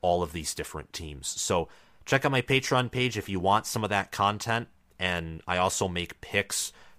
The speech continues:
based off of my own intuition, not just my own power rankings, um, every Saturday morning. So if you want to see those, also check out my Patreon. But to get back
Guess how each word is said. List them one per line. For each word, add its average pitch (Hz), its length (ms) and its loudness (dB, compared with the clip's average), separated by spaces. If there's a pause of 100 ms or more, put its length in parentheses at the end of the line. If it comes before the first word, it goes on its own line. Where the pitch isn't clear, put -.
based 98 280 2
off 98 160 4
of 95 80 -4
my 92 140 2
own 92 120 0
intuition, 87 600 -2
not 82 180 -2
just - 200 -4
my 87 120 -2
own 85 160 -4
power 87 320 0
rankings, 95 640 -4 (340)
um, 76 300 -4 (160)
every 95 380 2
Saturday 92 500 2
morning. 90 460 -2 (720)
So 92 240 2
if - 100 -4
you 92 60 -2
want 85 200 2
to 78 40 -2
see 85 220 -4
those, 80 300 -2
also 80 340 -2
check 76 260 -8
out 76 100 -10
my 73 120 -12
Patreon. 73 480 -10
But 104 140 -6
to 117 80 -6
get 107 340 -2
back 104 400 4